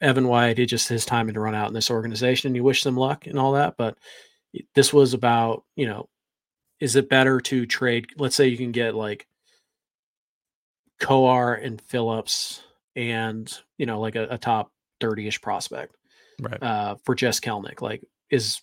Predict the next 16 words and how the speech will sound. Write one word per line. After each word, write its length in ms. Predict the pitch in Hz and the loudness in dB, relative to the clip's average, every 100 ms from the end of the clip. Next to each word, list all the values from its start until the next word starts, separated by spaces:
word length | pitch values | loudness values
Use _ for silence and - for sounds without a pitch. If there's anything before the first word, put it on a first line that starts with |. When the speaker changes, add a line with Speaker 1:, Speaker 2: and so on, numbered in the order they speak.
| - | -4
Speaker 1:
would 140 | 123 | -4
you 80 | 117 | 0
rather 140 | 120 | 0
have 100 | 120 | 0
the 60 | 113 | -2
top, 260 | 123 117 - | 0 0 0
extra 260 | 127 - | 0 0
top 240 | 127 120 113 | 0 -2 0
thirty 200 | 117 110 | -4 -4
prospect, 540 | - 120 117 127 120 | -2 0 0 -4 -4
or 60 | 110 | -6
would 140 | 110 | -8
you 100 | 110 | -6
rather 220 | 110 104 | -6 -6
have 340 | 104 104 104 107 _ _ - _ _ _ | -4 -4 -4 -8 _ _ -20 _ _ _
the, 320 | 120 110 104 | -6 -4 -4